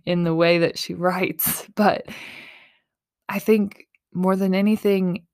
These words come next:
everyone's story is out there for you to find a way to connect. And what I can tell you is that you need to read this book, There I Am <laughs> by Ruthie Lindsay, period. Do not pass go. Do not collect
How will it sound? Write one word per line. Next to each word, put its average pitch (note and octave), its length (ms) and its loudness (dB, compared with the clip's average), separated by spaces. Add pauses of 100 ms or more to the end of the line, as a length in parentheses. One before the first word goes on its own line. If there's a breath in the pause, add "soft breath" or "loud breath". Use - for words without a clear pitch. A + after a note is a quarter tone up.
(140)
everyone's G3 680 0
story A3 460 -2
is F3 180 -6
out G3+ 300 -6
there F#3+ 200 -6
for - 200 -12
you F#3 200 2
to F#3+ 80 2
find F#3 260 -2
a F3+ 40 -2
way F3+ 160 0
to F3 80 -4
connect. F3 520 -8 (100)
And F3 500 -6 (600)
what F3+ 260 2
I E3+ 80 2
can G3 400 2
tell F3+ 260 -2
you E3+ 400 -6
is E3 260 -8
that D#3 500 -2 (540)
you E3 140 -10
need D#3 280 -6
to G3+ 100 -2
read A#3+ 220 0
this E4 220 2
book, F#3 360 0 (100)
There E3+ 220 -2
I A3+ 120 0
Am A#3+ 360 2
<laughs> - 0 -
by A3+ 200 2
Ruthie F#3+ 500 -2
Lindsay, E3 540 -4 (340 loud breath)
period. G3 640 -2 (560 loud breath)
Do F3 180 0
not G3 220 4
pass G3 300 0
go. F3 360 2
Do E3+ 180 -2
not F#3+ 240 -4
collect F#3 500 -6